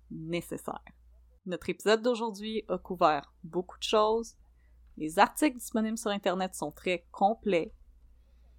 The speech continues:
Écouter quelqu'un raconter comment il a tué quelqu'un en détail, ce n'est pas quelque chose dont vous avez besoin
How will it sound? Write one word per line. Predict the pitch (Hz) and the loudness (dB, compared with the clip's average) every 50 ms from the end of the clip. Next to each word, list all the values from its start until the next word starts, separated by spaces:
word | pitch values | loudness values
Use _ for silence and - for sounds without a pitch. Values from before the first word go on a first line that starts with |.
| - - - | -20 -6 -4
Écouter | 202 220 - - - 269 277 269 | -4 -4 -4 -4 0 2 2 4
quelqu'un | - 247 220 208 - 214 208 214 | 4 4 4 4 2 0 0 0
raconter | 185 185 185 190 - 220 214 - - 226 | 2 2 2 2 2 -2 -2 0 -2 0
comment | - 214 202 196 196 | 2 2 2 2 2
il | 190 175 | 0 -2
a | 170 | -2
tué | - - - 180 175 | -4 -2 0 0 0
quelqu'un | - - 170 156 - - 196 185 185 - - - | 0 0 -2 -2 0 -2 0 0 0 -2 -4 -4
en | 175 160 151 | -2 -2 -2
détail, | 160 - 156 151 - - 170 - 151 165 202 240 262 247 - _ _ _ | -2 -2 -4 -4 -2 0 0 2 2 2 0 0 -4 -6 -10 _ _ _
ce | - - 202 | -8 -6 -4
n'est | 190 190 | -4 -4
pas | 180 - 240 247 | 2 2 2 2
quelque | - 240 226 226 196 185 | 4 2 2 2 0 0
chose | - - 196 190 190 | 2 0 0 0 0
dont | 196 175 156 - | -2 -4 -4 -2
vous | 170 170 | 0 0
avez | 165 160 170 170 | 0 2 0 -2
besoin | 165 151 - 165 165 156 160 165 165 151 143 | -2 2 4 4 4 4 0 -2 -2 -2 -2